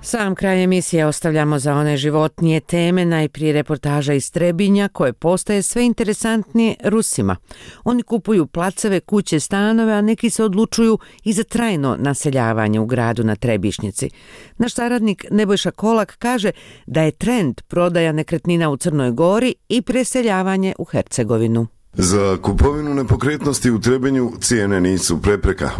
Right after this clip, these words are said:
Speaker 2: Posljednje vrijeme sve je više Rusa koji su zainteresovani ne samo da kupe neki stambeni objekat ili plac, već i da se nasele u Trebinju. Bračni par Andrej Dječanka i Anastasija Astahova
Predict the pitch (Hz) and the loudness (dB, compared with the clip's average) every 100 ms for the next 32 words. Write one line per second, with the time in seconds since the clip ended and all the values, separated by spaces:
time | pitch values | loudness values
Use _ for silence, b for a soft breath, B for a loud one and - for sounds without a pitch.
0 | - 95 - 82 76 80 87 90 78 - | 0 0 2 0 0 0 0 0 0 0
1 | 85 80 82 - 78 92 92 92 82 87 | 0 0 0 0 0 2 2 0 0 0
2 | 85 90 80 104 98 95 92 85 95 90 | 0 0 0 0 0 0 0 0 0 0
3 | 87 80 - 120 120 135 127 117 113 131 | 0 -2 0 0 0 0 0 0 0 0
4 | - 78 82 - 71 - 95 90 78 82 | 0 0 -2 -2 -2 0 0 0 0 0
5 | 90 85 71 65 71 71 110 117 - - | 0 -2 -4 -2 -2 0 0 0 -4 -8
6 | B B B - 113 - 92 82 76 78 | B B B 0 0 0 0 0 0 0
7 | 69 80 90 82 - 73 64 60 62 64 | 0 0 0 0 0 0 0 0 0 0
8 | 64 - 90 78 78 73 _ _ - 85 | -2 0 0 2 0 -2 _ _ -4 0
9 | 80 76 85 80 - 98 69 65 71 85 | 0 -2 -2 0 0 0 -2 -4 -2 0
10 | 80 80 76 73 82 92 110 90 73 64 | 0 0 0 0 0 0 0 -2 -2 -4
11 | 62 62 62 64 67 - 82 82 78 104 | -2 -2 -2 -2 -2 0 -2 0 0 0
12 | - 104 120 101 | 0 0 2 0